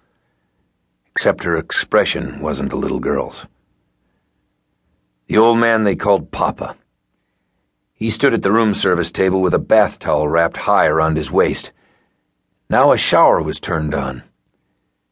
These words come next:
the girl giving him privacy. "Papa?" The old man looked up, surprised and then frowning with windows in his eyes,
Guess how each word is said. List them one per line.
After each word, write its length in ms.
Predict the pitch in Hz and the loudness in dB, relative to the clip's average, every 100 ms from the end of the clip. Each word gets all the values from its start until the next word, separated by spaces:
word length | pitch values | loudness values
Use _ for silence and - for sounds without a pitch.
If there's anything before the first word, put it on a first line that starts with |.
| _ _ | _ _
the 80 | 92 | 0
girl 320 | 92 113 123 | 4 4 4
giving 300 | 98 107 104 | 2 2 2
him 160 | 98 90 | 0 0
privacy. 680 | 120 107 85 80 78 71 _ _ _ _ _ _ _ _ | 2 4 2 -4 -6 -10 _ _ _ _ _ _ _ _
"Papa?" 440 | 123 139 185 175 - _ _ _ _ _ _ _ _ | 2 4 4 2 -8 _ _ _ _ _ _ _ _
The 80 | - | -8
old 160 | 87 | -4
man 260 | 85 90 87 | -2 0 0
looked 200 | 90 87 | -2 -4
up, 220 | 73 - _ _ _ _ _ _ _ _ _ | -8 -8 _ _ _ _ _ _ _ _ _
surprised 680 | - 98 - 127 98 85 73 | -16 -6 2 4 4 0 -2
and 100 | 87 | -2
then 140 | 92 | -2
frowning 500 | 82 - 110 101 85 | -2 2 4 4 0
with 200 | 80 78 | -2 -2
windows 600 | 87 113 95 80 73 71 | 0 2 2 0 -2 -4
in 80 | 76 | -6
his 160 | 76 76 | -6 -4
eyes, 440 | 78 71 69 - | -4 -4 -6 -12